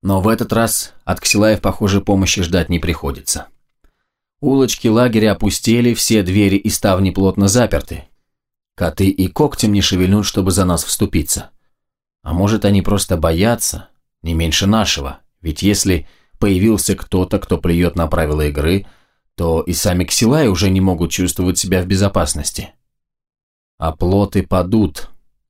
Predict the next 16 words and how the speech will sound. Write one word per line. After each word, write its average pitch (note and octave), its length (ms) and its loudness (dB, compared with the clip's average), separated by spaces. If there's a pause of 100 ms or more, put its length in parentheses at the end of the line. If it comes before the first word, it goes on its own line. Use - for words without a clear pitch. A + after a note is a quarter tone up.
(960)
Пока A#2 280 0
волки A#2+ 400 2
вились G#2+ 440 2
вокруг G2 540 0
когтисто-клыкастым G2 1200 0
роем, A2 380 2
то G#2 140 2
и G2+ 80 4
дело F#2+ 240 2
пытаясь F#2 580 0
цапнуть F2+ 460 0
кого-нибудь F2 440 0
из F2 100 2
нас E2+ 200 2
за G2 220 2
ногу, G2+ 340 0